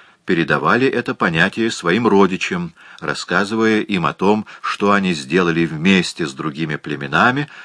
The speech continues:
под предводительством русского князя. Наконец, выходу племён из особого родового быта, сосредоточению каждого из них около известных центров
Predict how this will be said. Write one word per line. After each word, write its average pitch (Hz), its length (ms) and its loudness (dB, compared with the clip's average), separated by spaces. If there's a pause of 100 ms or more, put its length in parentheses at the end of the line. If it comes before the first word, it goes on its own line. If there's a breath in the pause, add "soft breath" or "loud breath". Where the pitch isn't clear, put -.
(160 loud breath)
под 101 220 0
предводительством 95 1040 -2 (180 loud breath)
русского 80 560 -8
князя. 64 480 -14 (2250 soft breath)
Наконец, 175 560 2
выходу 143 440 2
племён 113 520 2 (320 loud breath)
из 92 220 -2
особого 98 600 2
родового 85 500 2
быта, 78 520 0 (500 loud breath)
сосредоточению 107 1160 2
каждого 90 600 0
из 82 320 -4
них 85 240 -4
около 85 400 -2
известных 80 600 -2
центров - 800 -2